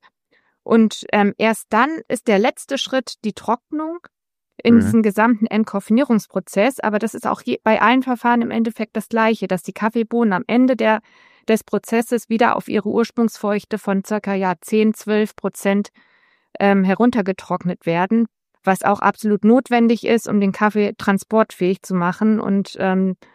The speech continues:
Speaker 1: im Endeffekt dann auch, ähm, anschließend lagerfähig zu halten. Genau. Und deshalb, also das, das grundlegende Prozedere zwischen den einzelnen Extraktionsarten ist generell das, äh, sehr, sehr ähnlich.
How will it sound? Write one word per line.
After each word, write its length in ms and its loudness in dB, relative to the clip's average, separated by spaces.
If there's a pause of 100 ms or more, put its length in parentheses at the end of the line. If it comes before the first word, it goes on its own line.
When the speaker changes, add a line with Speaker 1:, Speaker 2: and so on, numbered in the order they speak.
(380)
Speaker 1:
im 140 2
Endeffekt 480 0
dann 200 0
auch, 460 -4
ähm, 340 -2
anschließend 480 -2
lagerfähig 600 -2
zu 160 -10
halten. 440 -6 (920)
Genau. 380 -2 (120)
Und 200 -2
deshalb, 280 2
also 220 2
das, 260 2
das 240 -2
grundlegende 640 2
Prozedere 680 -2
zwischen 340 -4
den 120 0
einzelnen 460 -2
Extraktionsarten 1040 -4
ist 300 -10
generell 420 2
das, 280 -6
äh, 220 -2
sehr, 280 2
sehr 200 -4
ähnlich. 580 -2